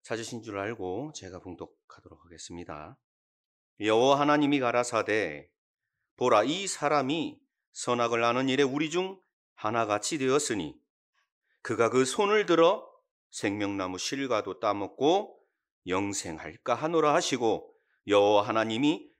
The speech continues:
에덴 동산에서 그 사람을 내어보내어 그의 근본된 토지를 갈게 하시니라. 이같이 하나님이 그 사람을 쫓아내시고 에덴 동산 동편에 그룹들과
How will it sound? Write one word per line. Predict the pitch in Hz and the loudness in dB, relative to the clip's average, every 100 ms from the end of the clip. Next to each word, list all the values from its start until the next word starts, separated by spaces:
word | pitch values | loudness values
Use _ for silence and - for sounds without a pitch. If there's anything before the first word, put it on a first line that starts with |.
| _ | _
에덴 | 147 170 185 185 | 2 4 2 2
동산에서 | 165 160 151 143 139 143 | 2 2 2 0 0 -2
그 | 135 | -4
사람을 | 120 123 120 120 107 | -4 -2 0 0 0
내어보내어 | 117 123 151 156 135 95 76 - _ _ _ | 2 4 4 2 4 2 0 -10 _ _ _
그의 | - 143 123 113 104 | 0 2 4 4 2
근본된 | 127 120 113 107 101 | -4 -2 -2 0 -2
토지를 | 101 151 123 107 107 | -4 -6 -4 -4 -4
갈게 | 98 92 98 139 | -4 -4 -2 -4
하시니라. | 147 - 147 143 90 - _ _ _ _ _ _ | -2 0 2 4 0 -6 _ _ _ _ _ _
이같이 | 120 139 139 | 2 2 4
하나님이 | 139 131 131 127 127 | 4 4 4 2 0
그 | 135 | -2
사람을 | 127 127 123 123 | -2 0 2 0
쫓아내시고 | 143 - 139 147 147 170 165 254 - _ _ _ 117 | -4 -2 2 2 0 0 0 0 -4 _ _ _ -2
에덴 | 110 120 | 0 2
동산 | 113 113 120 113 | 0 -2 -2 -4
동편에 | 120 113 113 107 104 104 _ _ - | -4 -6 -4 -2 -2 -4 _ _ -6
그룹들과 | 143 160 180 131 85 80 | 0 0 0 -2 -2 -6